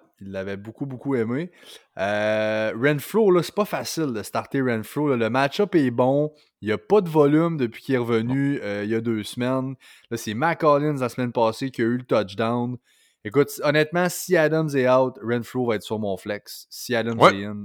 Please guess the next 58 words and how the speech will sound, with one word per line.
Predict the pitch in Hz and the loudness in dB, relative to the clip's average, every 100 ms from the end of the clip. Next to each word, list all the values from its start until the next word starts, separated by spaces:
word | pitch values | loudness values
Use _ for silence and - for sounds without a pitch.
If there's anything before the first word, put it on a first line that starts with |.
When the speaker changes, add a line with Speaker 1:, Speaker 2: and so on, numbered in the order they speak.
| 92 | -14
Speaker 1:
je | 95 | -14
ne | 92 92 | -12 -8
mets | 107 110 | -4 -4
pas | - 110 110 - | -2 -2 -2 -4
Renfro | 98 90 - 95 | -12 -14 -14 -12
dans | 85 | -12
mon | 82 | -14
line. | 67 | -16
Speaker 2:
C'est | - - 139 | -8 4 8
là | 165 | 8
que | - 135 | 6 2
je | 117 131 | 4 0
laisse, | 135 - 123 | -2 -4 -6
je | - 113 | -4 -6
suis | - 131 | -6 -6
dans | 113 | -4
la | 104 | -4
même | 101 135 135 | -4 -4 -4
position | 127 113 - 107 | -6 -6 -6 -6
que | 104 | -4
toi, | 113 113 | -2 -2
honnêtement. | 104 85 95 98 104 - _ | -2 -8 -10 -8 -10 -12 _
Renfro, | 120 127 117 - 143 131 | -2 -2 -4 0 0 0
euh, | 113 110 | -4 -4
dans | 107 117 | -6 -6
une | |
de | 135 | -6
nos | 120 120 | -6 -4
ligues, | 123 135 | -2 -4
justement, | 110 117 117 | -4 -8 -6
on | 113 | -4
a | 98 | -4
Devonta | 104 101 104 107 104 | -4 -4 -4 -4 -2
Adams, | 101 113 117 - | -2 -4 -8 -12
puis | - | -10
j'étais | 101 - 95 | -10 -8 -10
comme, « | - 95 - | -8 -10 -8
Hey, | 95 92 | -12 -8
faut | - | -8
le | 101 | -8
claimer, | - 98 95 101 | -8 -6 -4 -4
Renfro, | 98 95 87 104 110 104 | -4 -6 -8 -6 -4 -4
il | 90 | -6
est | 90 | -10
dans | 90 | -8
les | |
waivers, | 92 90 85 104 101 | -8 -8 -4 -2 -2
si | 101 - | -8 -10
jamais | 101 92 | -6 -6
on | 98 95 | -6 -6
est | |
dans | 90 | -8
la | 87 | -8
merde, | 90 101 101 | -6 -8 -8
c'est | - | -12
lui | 95 | -12
qu'on | 104 90 87 | -10 -10 -8
met. » | 92 104 | -8 -10